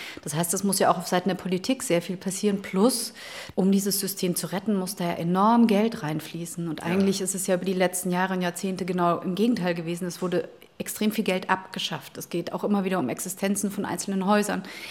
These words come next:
Speaker 1: Das heißt, dieses System produziert oder existiert ja auch unter dem enormen Finanzdruck.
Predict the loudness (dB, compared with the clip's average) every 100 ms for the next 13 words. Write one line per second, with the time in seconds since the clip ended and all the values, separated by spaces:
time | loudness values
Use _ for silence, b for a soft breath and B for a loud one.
0 | B -2 0 0 -2 -2 -2 -2 -2 4
1 | 6 6 6 0 0 2 4 4 4 2
2 | 0 -4 -14 -8 -6 -4 -4 0 0 2
3 | 2 2 0 -4 -2 -2 -4 -2 2 4
4 | 4 4 0 0 0 -2 -4 -6